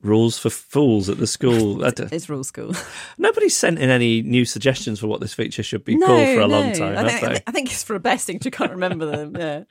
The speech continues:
Speaker 1: <laughs> Uh, okay, so, uh, who's, who's the first one from?
Speaker 2: It's from Mister Anon.
Speaker 1: What does Mister Anon say?
Speaker 2: Recently, we needed some D I Y done in our house, and I asked my friend to assist, as it was a job that we thought would only take about twenty minutes, and he knows more about this stuff than I do.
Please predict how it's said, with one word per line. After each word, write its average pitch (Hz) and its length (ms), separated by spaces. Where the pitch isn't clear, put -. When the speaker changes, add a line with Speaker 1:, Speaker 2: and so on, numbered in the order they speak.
Speaker 1:
<laughs> 143 360
Uh, 160 360
okay, 104 280
so, 110 260
uh, 113 160
who's, 113 220
who's 107 200
the - 60
first 101 220
one 98 100
from? 104 180
Speaker 2:
It's 165 140
from 160 180
Mister 208 280
Anon. 127 560
Speaker 1:
What 117 140
does 117 140
Mister 113 340
Anon 139 340
say? 127 400
Speaker 2:
Recently, 262 540
we 160 120
needed 160 180
some 151 220
D 151 200
I 143 140
Y 160 240
done 120 180
in 127 80
our 127 140
house, 160 420
and 147 100
I 165 40
asked 240 240
my 190 80
friend 139 360
to 151 100
assist, - 460
as 160 120
it 185 100
was 170 80
a 180 60
job 208 300
that 196 120
we 339 100
thought 202 200
would 175 120
only 175 200
take 139 240
about 151 240
twenty 139 360
minutes, 165 340
and 175 80
he 226 80
knows 180 300
more 170 240
about 131 240
this 143 100
stuff - 240
than 147 140
I 135 180
do. 135 160